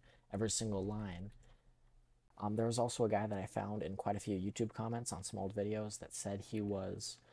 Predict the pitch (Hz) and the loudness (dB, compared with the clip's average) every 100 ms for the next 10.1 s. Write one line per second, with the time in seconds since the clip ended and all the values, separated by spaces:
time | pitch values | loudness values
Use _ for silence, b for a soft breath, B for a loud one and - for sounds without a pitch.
0 | B - 110 123 104 104 98 107 92 - | B 2 2 4 0 0 0 -2 -4 -2
1 | 113 113 117 107 101 - 101 98 - - | 0 0 0 0 -2 -2 -2 -2 0 2
2 | 98 - - - 117 113 107 104 - - | 0 -2 -16 4 6 8 6 2 -6 -8
3 | - 101 101 95 101 b b b b 120 | -4 -2 -2 -4 -8 b b b b 4
4 | - - - - 110 117 117 110 107 107 | 4 -2 -4 2 4 8 6 6 0 -2
5 | - 104 101 101 98 - 80 - - 117 | -4 0 0 0 -2 -2 -2 -2 4 6
6 | 113 104 98 98 - 107 101 95 98 92 | 6 2 0 -2 -2 -2 0 2 2 0
7 | 95 90 - 101 98 104 113 107 110 b | -2 -4 -4 -2 0 2 2 0 -4 b
8 | b b b - 104 113 113 110 98 - | b b b -4 4 6 6 4 0 -2
9 | 113 - 101 101 - - 101 101 98 92 | -4 -2 -2 -2 -4 -4 -4 -2 -2 -4